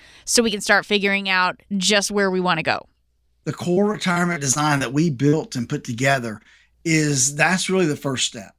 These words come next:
Speaker 2: And the biggest part of what we do is we analyze folks' portfolio to see how much risk is in there.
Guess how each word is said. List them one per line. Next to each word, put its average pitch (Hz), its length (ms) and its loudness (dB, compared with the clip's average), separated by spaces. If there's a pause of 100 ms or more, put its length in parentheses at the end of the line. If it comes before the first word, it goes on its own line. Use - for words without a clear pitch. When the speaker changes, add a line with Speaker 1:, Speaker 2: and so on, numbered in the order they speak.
(680)
Speaker 2:
And 160 140 -2
the 151 60 0
biggest 208 480 0
part 196 260 0
of 147 60 -2
what 143 160 -6
we 143 160 -6
do 165 320 0
is 127 200 -6
we 175 260 -12
analyze 147 760 0
folks' 147 300 -4
portfolio 139 920 0 (400)
to 196 100 -2
see 185 240 4
how 190 220 0
much 269 260 2
risk 151 380 2
is 123 160 -2
in 139 180 -2
there. 87 220 -14